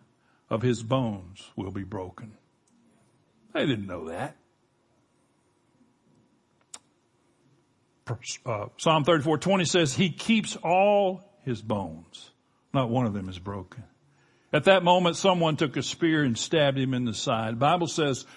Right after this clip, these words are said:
blood and water came out. And I've read many different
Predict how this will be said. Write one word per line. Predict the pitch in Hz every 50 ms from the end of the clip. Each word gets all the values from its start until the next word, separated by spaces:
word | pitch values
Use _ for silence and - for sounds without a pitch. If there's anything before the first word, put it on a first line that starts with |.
| - - -
blood | 127 127 147 147 165 170 175 180 165
and | 160 147 143 127
water | 123 135 135 139 143 135 123 110 92 85 - -
came | - 117 107 104 101
out. | 92 90 87 - - - _ - - _ _ _ _ _ _ _ _ _ _ _ _ -
And | 226 233
I've | 233 208
read | 196 180 165 135
many | 127 139 165 202 220 226 214 208
different | 165 135 123 131 190 196 - - 190 185 180 147 -